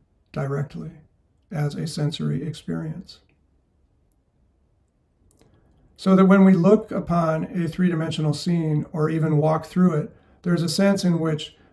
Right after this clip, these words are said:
the garden inside our nervous system, and indeed the garden inside our whole bodies, is producing this experience for us.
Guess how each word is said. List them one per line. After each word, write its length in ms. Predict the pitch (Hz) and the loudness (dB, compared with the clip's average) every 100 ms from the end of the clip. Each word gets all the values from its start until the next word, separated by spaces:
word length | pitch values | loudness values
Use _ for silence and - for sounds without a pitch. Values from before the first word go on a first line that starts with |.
| - | -8
the 80 | 156 | -4
garden 560 | 160 165 196 190 190 | 0 4 4 6 4
inside 560 | 180 180 160 170 165 170 | 2 0 0 -4 -4 -6
our 160 | 160 | -4
nervous 340 | 160 160 160 156 | -4 -4 -6 -6
system, 340 | 156 - 165 | -8 -8 -8
and 220 | - 165 160 | -6 -4 -2
indeed 400 | 156 165 165 160 | 0 0 0 0
the 60 | |
garden 420 | 160 156 170 180 | -2 0 2 2
inside 360 | 165 160 156 160 | 0 -2 -4 -2
our 100 | 151 | -2
whole 220 | 151 151 | 0 0
bodies, 540 | 151 147 151 147 156 - _ _ _ | 0 -2 0 -2 -4 -10 _ _ _
is 300 | 202 170 151 | -2 0 0
producing 640 | - 165 160 185 190 175 151 | -2 0 4 4 4 0 0
this 160 | 156 | -2
experience 560 | 156 - 156 156 156 151 | -6 -8 -6 -4 -6 -8
for 280 | 160 156 143 | -10 -10 -10
us. 240 | 143 - | -12 -16